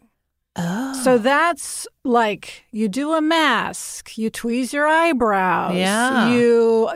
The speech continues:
Speaker 2: trying on clothes, I think, and getting rid
Speaker 1: Definitely.
Speaker 2: of clothes is part of it.
Speaker 1: Yeah.
Speaker 2: Using the pet egg on your foot. You know?
Speaker 1: Yes.
Speaker 2: Um, all these kind of things that I don't feel that I have time for in my normal day.
Speaker 1: Right.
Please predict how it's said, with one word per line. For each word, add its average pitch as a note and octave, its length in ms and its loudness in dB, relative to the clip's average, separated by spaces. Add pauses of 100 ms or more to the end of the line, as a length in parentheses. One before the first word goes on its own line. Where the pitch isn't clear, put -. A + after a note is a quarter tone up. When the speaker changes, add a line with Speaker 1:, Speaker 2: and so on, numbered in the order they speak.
Speaker 2:
trying C4 420 2
on B3+ 180 2
clothes, A3 540 0
I G3 80 0
think, G3 340 -6
and F#3+ 480 -10
getting G3 240 0
rid G3+ 60 -4
Speaker 1:
Definitely. G#3 220 0
Speaker 2:
of G#3+ 40 -2
clothes G#3 300 0
is G3 100 -6
part G3+ 320 -2
of G3+ 140 -2
it. B3 180 2
Speaker 1:
Yeah. E3+ 280 -2 (320)
Speaker 2:
Using B3+ 580 2
the G#3 400 2
pet C4 240 2
egg G3 400 0
on F#3+ 360 -2
your G3+ 120 -4
foot. C#4+ 340 -2 (320)
You A#3+ 160 4
know? G#3+ 320 4
Speaker 1:
Yes. F3 540 -2
Speaker 2:
Um, B3 300 4
all B3+ 240 4
these E4+ 240 -2
kind D#4 240 -2
of B3+ 80 -4
things A#3 500 0
that G3 380 0 (100)
I A3 140 0
don't A#3 340 0
feel C4+ 300 4
that A3+ 100 2
I G3+ 120 0
have F#3 120 -4
time G#3+ 420 0
for A#3 320 2
in G3+ 140 -2
my F3 140 -2
normal F#3+ 400 -4
day. G#3 600 0
Speaker 1:
Right. D#3+ 300 -6